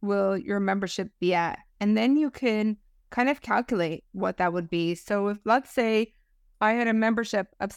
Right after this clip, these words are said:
sixty-seven dollars and my desired monthly recurring revenue is a thousand dollars, I just need fifteen people. But if my desired M R R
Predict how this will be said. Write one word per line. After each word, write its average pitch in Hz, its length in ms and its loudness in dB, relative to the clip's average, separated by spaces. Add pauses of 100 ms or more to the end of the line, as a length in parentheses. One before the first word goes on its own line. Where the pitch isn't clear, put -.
(100)
sixty-seven 214 760 0
dollars 202 600 2 (1040)
and 196 140 -2
my 208 100 2
desired 196 680 2 (480)
monthly 240 360 2
recurring 214 380 0
revenue 202 400 2
is 185 200 -6
a - 60 -8
thousand 247 400 2
dollars, 180 500 0 (140)
I 240 140 2
just 254 160 -6
need 214 180 -2
fifteen 180 400 -6
people. - 460 -8 (500)
But 208 300 2 (100)
if 214 180 0
my 208 460 2
desired 214 800 0 (160)
M 202 180 0
R 202 180 2
R 196 440 0